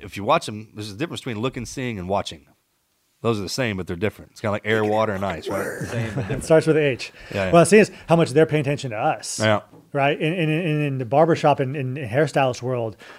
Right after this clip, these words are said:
Speaker 2: a lot of it's in a negative way, right? Where they create fake, you know, i-, i-, a, a good portion of his job is just going through and figuring out how to delete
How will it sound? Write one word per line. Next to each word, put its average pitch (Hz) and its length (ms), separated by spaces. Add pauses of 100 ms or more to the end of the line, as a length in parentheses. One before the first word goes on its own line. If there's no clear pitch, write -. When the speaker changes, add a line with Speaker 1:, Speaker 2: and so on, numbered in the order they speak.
Speaker 2:
a 135 40
lot 143 140
of 151 80
it's 139 140
in 135 80
a 117 60
negative 123 360
way, 160 320 (800)
right? 131 200
Where 131 80
they 127 100
create 135 260
fake, 131 240
you 165 120
know, 123 180
i-, 170 40
i-, 180 480 (180)
a, 175 40
a 147 40
good 160 140
portion 151 260
of 131 60
his 139 100
job 139 380
is 135 100
just 123 160
going 131 220
through 135 220
and 120 160 (300)
figuring 139 280
out 123 80
how 131 80
to 127 100
delete 131 560